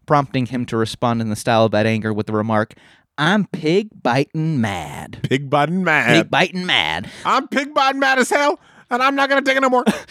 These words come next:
Speaker 1: Now, in nineteen ninety-six, Weekly World News would publish a collection of Ed Enger's best columns. The book was titled,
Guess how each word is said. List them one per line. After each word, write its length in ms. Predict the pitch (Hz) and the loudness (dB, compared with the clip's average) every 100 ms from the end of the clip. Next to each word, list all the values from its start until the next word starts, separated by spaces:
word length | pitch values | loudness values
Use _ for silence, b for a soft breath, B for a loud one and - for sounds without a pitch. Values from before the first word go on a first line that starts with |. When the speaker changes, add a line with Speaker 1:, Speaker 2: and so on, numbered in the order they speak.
| B B B | B B B
Speaker 1:
Now, 240 | 175 185 | -2 0
in 80 | 185 | 2
nineteen 300 | 214 240 277 | 0 0 -2
ninety-six, 440 | 220 202 202 185 | 0 0 -2 -2
Weekly 200 | 156 151 156 | -2 0 0
World 140 | 139 | 0
News 160 | 143 131 | -2 -4
would 100 | - | -4
publish 280 | 139 131 | -2 -2
a 60 | 135 | -6
collection 400 | - 123 117 123 | -4 -4 -4 -6
of 80 | 110 | -4
Ed 140 | 117 | -2
Enger's 320 | 117 113 107 | -2 -4 -6
best 240 | 101 117 - | 0 -2 -2
columns. 440 | 127 113 110 110 | 0 2 2 0
The 60 | 117 | -4
book 240 | 135 156 | 0 0
was 100 | 143 | -2
titled, 400 | - 139 127 110 | 0 2 2 0